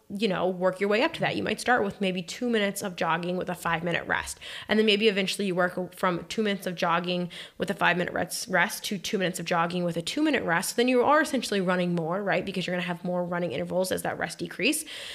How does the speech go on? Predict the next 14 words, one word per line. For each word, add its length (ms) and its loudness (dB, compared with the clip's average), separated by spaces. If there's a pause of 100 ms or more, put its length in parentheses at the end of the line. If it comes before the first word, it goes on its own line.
(140)
And 180 6
then 280 6
over 240 8
time, 420 4
removing 380 2
that 160 0
rest 220 0
entirely. 540 4
So 140 -6
you're 140 0
actually 340 2
running 300 2
for 160 0
maybe 480 0